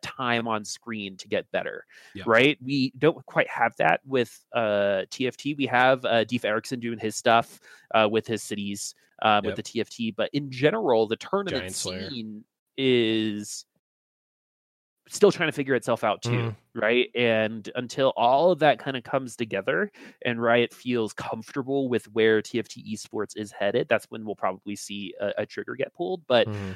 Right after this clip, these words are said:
Speaker 1: really, like, we also have to understand that a lot of some of these other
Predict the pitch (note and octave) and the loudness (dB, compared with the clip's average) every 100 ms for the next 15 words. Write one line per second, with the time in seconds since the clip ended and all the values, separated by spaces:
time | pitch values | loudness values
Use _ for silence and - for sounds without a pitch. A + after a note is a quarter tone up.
0 | - D3+ C3+ B3 B2+ A#2 C3+ D3 F3 E3 | -8 -2 2 6 6 6 4 2 4 2
1 | - C3 A2 A#2+ G#2+ - A#2 A#2+ G#2+ - | 4 2 2 0 -4 -4 -2 0 0 0
2 | A#2+ B2+ C3+ D#3 F3 - D3 C3+ B2 A2 | -2 0 2 4 4 2 -4 -2 -2 -4
3 | - C3+ B2+ B2 A#2 A2+ A2 | -2 0 2 2 4 2 0